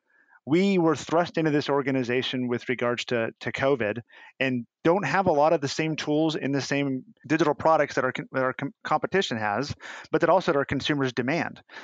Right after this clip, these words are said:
So we're really having to pivot, still during the middle of the pandemic, to get products launched that really puts the, the power in the people's hands, quite frankly. And I think that's a lot of the different mindsets that organizations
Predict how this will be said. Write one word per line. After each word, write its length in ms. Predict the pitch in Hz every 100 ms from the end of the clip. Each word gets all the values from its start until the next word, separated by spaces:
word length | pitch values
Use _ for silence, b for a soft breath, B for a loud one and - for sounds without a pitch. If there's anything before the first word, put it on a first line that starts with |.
| B
So 140 | -
we're 200 | 147 226
really 280 | 175 196 175
having 260 | 135 143 143
to 80 | 110
pivot, 400 | - 127 135 107 _ -
still 300 | - - 233
during 180 | 185 170
the 80 | 135
middle 200 | 165 156
of 60 | 127
the 60 |
pandemic, 560 | - 127 127 139 117 - B B B -
to 100 | 139
get 260 | 135 -
products 460 | - 147 143 131 -
launched 520 | 107 113 185 208 - - _
that 120 | 147
really 280 | 131 147 156
puts 300 | 143 151 -
the, 240 | - 127 120
the 100 | 131
power 360 | - 127 131 127
in 60 |
the 100 | 120
people's 320 | 113 127 117 104
hands, 320 | 135 113 -
quite 220 | - 101
frankly. 480 | - 117 - - - B B B
And 80 | 131
I 60 | 143
think 260 | - 208
that's 200 | - 151
a 40 | 151
lot 360 | 117 110 131
of 80 | 160
the 80 | 143
different 400 | 131 135 135 131 _ -
mindsets 600 | 131 143 156 - 123 -
that 100 | 135
organizations 840 | 131 127 131 120 135 127 123 113